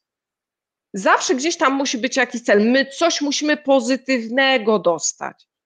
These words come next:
w związku z tym. Czyli nawet za, za, za tym rzeczonym umartwianiem to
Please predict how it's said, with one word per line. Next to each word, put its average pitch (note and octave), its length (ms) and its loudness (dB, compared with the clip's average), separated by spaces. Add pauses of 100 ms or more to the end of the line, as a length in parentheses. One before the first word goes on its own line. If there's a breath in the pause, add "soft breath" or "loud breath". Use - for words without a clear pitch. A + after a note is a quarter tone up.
(200)
w F#3 40 -12
związku F#3 320 -6
z - 100 -14
tym. F3+ 160 -10
Czyli G#3+ 280 -6
nawet A#3+ 260 0
za, A#3 160 -2
za, G#3+ 140 -10
za A3 220 -2
tym A3+ 200 -6
rzeczonym A3+ 400 -2
umartwianiem A3 560 -2
to A#3 120 -2